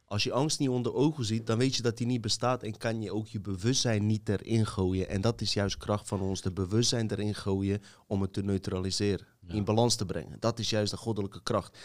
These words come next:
Speaker 1: Waarom die wezens zich niet laten zien volgens mij, is juist de reden wat Peter ook zegt.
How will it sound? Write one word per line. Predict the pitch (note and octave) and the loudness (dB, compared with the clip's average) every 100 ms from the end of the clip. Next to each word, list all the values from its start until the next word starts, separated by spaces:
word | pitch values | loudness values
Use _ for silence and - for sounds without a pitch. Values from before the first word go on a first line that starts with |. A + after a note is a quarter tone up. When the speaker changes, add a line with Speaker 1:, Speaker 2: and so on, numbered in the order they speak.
| - - | -20 -4
Speaker 1:
Waarom | - C3+ B2 | 4 6 6
die | A#2 | 4
wezens | B2 C#3+ C#3+ - - - _ _ _ _ _ _ _ _ _ | 4 4 2 0 -2 -20 _ _ _ _ _ _ _ _ _
zich | - A#2 | -4 -2
niet | B2+ A#2 | 0 0
laten | A2+ A2 G#2 | 2 2 0
zien | A2+ C3 | 2 2
volgens | - F#2+ - - | 2 -4 -4 -2
mij, | F2 F#2+ C3+ | 0 -2 -4
is | - G2+ | -4 0
juist | - A2+ G#2+ - _ _ _ _ _ _ _ | 2 4 2 -4 _ _ _ _ _ _ _
de | G2+ | 2
reden | F#2+ G#2 G2 F#2+ B2 - _ _ _ _ _ _ _ _ _ _ | 4 2 0 -2 -4 -10 _ _ _ _ _ _ _ _ _ _
wat | F#2 - | -8 -4
Peter | G#2 F#2+ G2 | -4 -2 -4
ook | F#2+ | -4
zegt. | - B2 - | -2 -4 -4